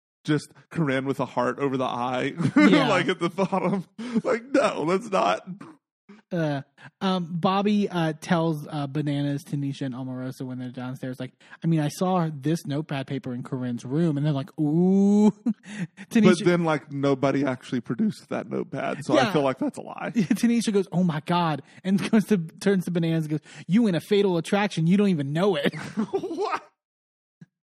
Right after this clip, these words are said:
Speaker 2: Tanisha, I wonder if, I wondered if Tanisha was also in on it, the way she was, like, playing that up.
Speaker 1: Maybe.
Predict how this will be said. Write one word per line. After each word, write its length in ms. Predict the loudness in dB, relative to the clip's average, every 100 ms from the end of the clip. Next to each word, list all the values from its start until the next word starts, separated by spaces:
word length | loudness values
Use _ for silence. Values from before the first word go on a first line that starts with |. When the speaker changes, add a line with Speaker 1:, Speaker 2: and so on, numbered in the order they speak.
| _ _ _ -6
Speaker 2:
Tanisha, 600 | -4 0 2 4 4 2
I 140 | 2 4
wonder 220 | 4 4
if, 120 | 0 -2 0
I 100 | 2
wondered 280 | 2 2
if 140 | 2 0
Tanisha 400 | 2 2 2 0
was 100 | -2
also 340 | -6 -4 -2
in 120 | -2
on 160 | 0 0
it, 120 | 2
the 100 | 2
way 160 | 0 -2
she 160 | -4
was, 140 | -8 -6
like, 180 | -6 -6
playing 280 | -12 -12 -14
that 140 | -12
up. 180 | -10 -6
Speaker 1:
Maybe. 600 | 0 2 2 0 -2 -6